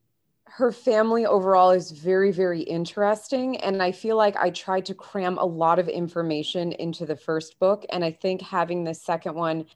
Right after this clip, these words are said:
as almost a companion can help a person interested in history or the time period understand more about the motivations of her family and what they were facing back home, and also how her family continued to interact with the Tudor court even after Anna's death.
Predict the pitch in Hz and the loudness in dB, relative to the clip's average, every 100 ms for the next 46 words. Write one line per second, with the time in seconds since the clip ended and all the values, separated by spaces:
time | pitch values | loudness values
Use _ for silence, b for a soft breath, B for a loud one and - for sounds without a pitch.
0 | - 180 165 180 180 175 175 175 156 - | -4 0 2 2 0 0 -6 -6 -8 -6
1 | 175 175 165 160 175 165 160 - - - | -2 0 -2 -4 -8 -2 -2 -2 -16 -6
2 | 175 165 165 165 - 170 156 - 156 160 | -4 -4 -6 -8 -2 -2 -2 -6 -8 -6
3 | 165 - 170 156 160 - 202 175 175 170 | -6 -6 -6 -6 -8 2 2 2 -2 -2
4 | 170 165 175 160 156 151 156 180 175 165 | -2 -4 -2 0 2 2 0 0 0 -4
5 | - 180 165 165 170 160 160 160 143 - | -6 -6 -2 -2 0 2 2 2 0 0
6 | 170 165 156 160 156 170 151 135 - 175 | -2 -2 0 -2 -2 -6 -6 -8 -4 0
7 | 175 175 190 180 190 190 202 - - 175 | 0 0 -4 -2 -2 -2 -4 -6 -2 2
8 | 170 175 165 165 175 165 160 175 156 151 | 4 2 0 -2 0 -2 -2 -2 0 0
9 | 147 165 156 160 170 b b - 180 185 | 0 -2 0 0 -6 b b -4 2 4
10 | 185 190 175 165 160 175 175 160 160 170 | 4 0 2 2 2 0 0 -4 -4 -6
11 | 156 170 160 - 160 160 156 151 151 160 | -6 -4 -6 -4 -6 -4 0 0 -2 -6
12 | 160 139 170 156 - 160 151 - 160 147 | -8 -10 -6 -6 -4 -4 -4 -4 -6 -4
13 | 127 143 - 139 139 127 127 - 123 85 | -4 -4 -4 -4 -4 -6 -6 -4 -2 -2
14 | - | -8